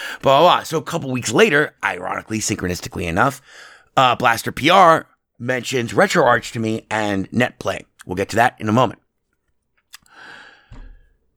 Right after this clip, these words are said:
So here's the deal with RetroArch. Instead of doing what I just described to you, and that was just for one emulator. That was just for finding, and, and not a front end, just an emulator.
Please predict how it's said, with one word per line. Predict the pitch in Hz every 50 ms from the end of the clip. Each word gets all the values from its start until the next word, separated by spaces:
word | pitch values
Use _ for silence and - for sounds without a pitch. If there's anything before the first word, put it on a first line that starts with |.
| _ _
So | - - 160
here's | 160 160 269 294 294 220
the | 185 196
deal | 143 - - 202 214 196 180
with | 165 139
RetroArch. | 110 143 147 135 - 113 95 76 - - _ - - - - _ _ _ _ _ _ _ - _
Instead | - 165 160 - - 277
of | 330 339 262 - - 120 104
doing | - 196 208 196 -
what | 165 147
I | 120 156 180
just | 170 165 165 -
described | 143 123 - - 147 143 139 120 -
to | -
you, | 101 98
and | 98 120
that | 156 202 254
was | 247 139
just | - 156
for | - - 127 110
one | 107 110 131 147 151 151 160 170 165 - _ _ _ _ -
emulator. | - 175 196 180 156 127 185 165 - - _ _ _ _ -
That | 139
was | 143 143
just | 147 180 -
for | - 160 - _ _ _ _ _ - 110 101 - -
finding, | - 151 156 165 180 180 180 170 - - - - -
and, | 165 165 -
and | 165 165 156
not | 151 170 202 240
a | 240
front | 233 - 240 240 190
end, | - 107 90 80 - _ _ _ _ _ _ _ _ _ _ _ -
just | - 160 156 -
an | 214 208
emulator. | 175 233 226 185 156 127 98 92 -